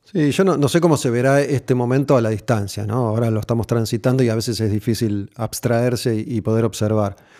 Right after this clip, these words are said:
Em, es verdad, lo que vos decís es cierto, siempre, siempre fue igual. Digo, la evolución de la especie, eh, tiene que ver con que ahora se hace más rápido, pero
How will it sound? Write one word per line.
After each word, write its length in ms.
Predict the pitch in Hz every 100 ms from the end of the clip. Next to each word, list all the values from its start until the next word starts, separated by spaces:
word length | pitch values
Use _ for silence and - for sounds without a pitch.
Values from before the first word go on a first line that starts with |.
| - _ -
Em, 340 | 104 101 98
es 120 | - 117
verdad, 300 | 113 117 104
lo 60 | 101
que 40 |
vos 120 | 110 110
decís 140 | 117
es 100 | 117
cierto, 260 | 110 143 143
siempre, 400 | - 143 151 -
siempre 300 | - 180 175
fue 160 | - 123
igual. 440 | 120 101 98 98 - _ _ _
Digo, 600 | 135 107 98 98 107 110 _ _ _ _ _ _
la 120 | 110
evolución 640 | 110 110 113 - 131 147 135
de 120 | 120
la 80 | 117
especie, 640 | 110 139 135 135 123 110 - - - - _
eh, 400 | 107 98 101 110 -
tiene 200 | 113 113
que 100 | 117
ver 140 | 127
con 240 | 123 117 107
que 120 | 117
ahora 200 | 131 127
se 100 | 131
hace 140 | 117
más 160 | 120 117
rápido, 580 | 139 151 151 156 175 175
pero 560 | 113 110 107 98 -